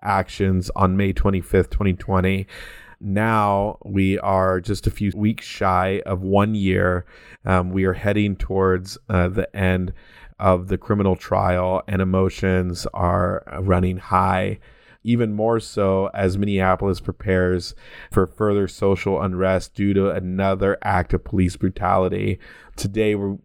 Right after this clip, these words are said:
we are talking specifically not about George Floyd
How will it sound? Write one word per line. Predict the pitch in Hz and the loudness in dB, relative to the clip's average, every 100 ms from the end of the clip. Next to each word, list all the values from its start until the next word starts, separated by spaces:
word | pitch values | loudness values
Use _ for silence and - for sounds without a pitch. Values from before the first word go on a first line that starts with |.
| _ | _
we | 104 110 127 | -4 -2 0
are | 110 98 | -2 -2
talking | 104 101 107 98 | 0 0 0 -2
specifically | - 95 - 117 110 - 101 95 92 - - - 113 | 0 -2 0 0 0 -2 -2 0 0 -4 -14 -10 -2
not | 117 123 - _ - | 2 2 0 _ -8
about | 95 104 101 - 98 | -2 0 0 -2 -2
George | 107 104 95 - | 0 2 0 -6
Floyd | - 101 98 98 104 104 113 | -4 0 2 2 2 0 -4